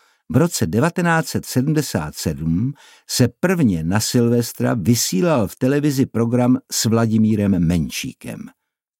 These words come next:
Velký úspěch. Takže rok poté se vysílal ten samý model.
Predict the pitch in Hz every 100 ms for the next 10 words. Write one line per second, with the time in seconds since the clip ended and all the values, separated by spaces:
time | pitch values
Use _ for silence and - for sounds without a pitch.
0 | - 67 73 104 143 120 - 78 62 71
1 | - - - - - _ _ _ _ _
2 | _ - - - _ 156 185 190 175 -
3 | 101 - 110 131 156 107 98 - 139 135
4 | 117 90 - _ 107 92 - 98 104 117
5 | 123 85 62